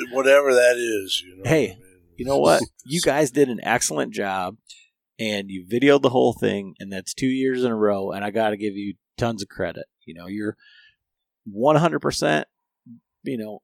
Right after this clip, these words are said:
Speaker 2: on film, uh, until now, and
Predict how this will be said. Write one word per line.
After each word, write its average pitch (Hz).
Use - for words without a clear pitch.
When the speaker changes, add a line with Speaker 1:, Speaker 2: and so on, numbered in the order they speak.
Speaker 2:
on 120
film, 123
uh, 104
until 110
now, 104
and 104